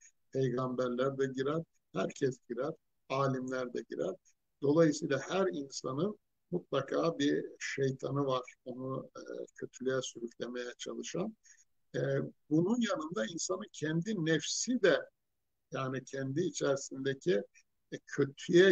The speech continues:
yönelten bir de nefsi var, bir benliği var. Yani egoizm veyahut içgüdüleri değil netice itibariyle ama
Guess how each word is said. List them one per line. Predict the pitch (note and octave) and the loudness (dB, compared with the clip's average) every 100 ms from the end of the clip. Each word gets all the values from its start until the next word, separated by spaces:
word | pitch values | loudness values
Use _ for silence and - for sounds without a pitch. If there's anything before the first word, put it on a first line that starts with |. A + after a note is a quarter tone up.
| D#3 | 8
yönelten | C#3 C#3 C3+ C3 F#3+ G#3+ | 6 6 0 0 -2 0
bir | D#3+ F3 | 2 6
de | F3 | 6
nefsi | D#3+ D3 - C3+ | 6 0 -2 0
var, | C3 B2 | 0 -2
bir | C3 C#3 | -4 -2
benliği | C3+ C3+ C#3+ C#3+ | -2 0 2 4
var. | A#2+ A#2+ | 2 0
Yani | B2+ B2+ C#3+ | -2 -4 -4
egoizm | C#3 C#3 C#3 C#3 - B3 _ _ _ _ _ _ _ _ - C#3+ - - _ _ C3+ | 2 4 4 2 -10 _ _ _ _ _ _ _ _ _ -14 -12 -12 -20 _ _ 0
veyahut | C#3+ C3+ C3+ C#3 - | 2 4 2 0 -6
içgüdüleri | - - - - C3+ C3+ B2+ | -8 -6 -6 0 4 4 2
değil | A#2 A#2 F3 _ _ _ - | 0 -4 -6 _ _ _ -8
netice | B2+ B2+ B2 A#2+ B2+ | -6 -4 -4 0 -2
itibariyle | A#2+ C3 C3+ F3 | -2 -4 0 0
ama | - F#3+ G#3 | 2 0 0